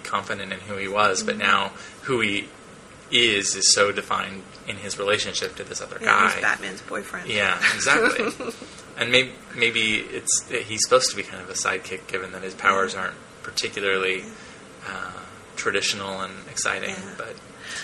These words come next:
Speaker 2: I don't know. Well, maybe that's for the next book
Speaker 1: Yeah.
Speaker 2: or something that we'll see more of it. So his dad, Major Might,
Speaker 1: Mm-hmm.
Speaker 2: is not a superpowered guy.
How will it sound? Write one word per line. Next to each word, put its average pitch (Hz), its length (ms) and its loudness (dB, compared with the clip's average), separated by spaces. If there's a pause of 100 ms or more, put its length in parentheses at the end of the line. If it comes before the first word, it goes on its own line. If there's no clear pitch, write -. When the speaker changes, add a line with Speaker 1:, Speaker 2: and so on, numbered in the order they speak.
(140)
Speaker 2:
I - 80 6
don't 392 100 4
know. 392 120 4
Well, 254 100 8
maybe 277 220 2
that's 262 260 4
for 277 120 2
the 226 80 2
next 208 240 0
book - 360 -4
Speaker 1:
Yeah. 123 120 0
Speaker 2:
or 196 40 -2
something 175 420 -6
that 185 100 -10
we'll 185 100 -10
see - 160 -8
more 175 180 -10
of 180 80 -10
it. 190 120 -8 (480)
So 277 440 10 (420)
his 330 220 0
dad, 214 420 10 (220)
Major 208 240 2
Might, 175 380 4
Speaker 1:
Mm-hmm. - 180 -10 (360)
Speaker 2:
is 220 180 4
not 277 200 12
a 359 40 6
superpowered 175 560 2
guy. 151 280 -4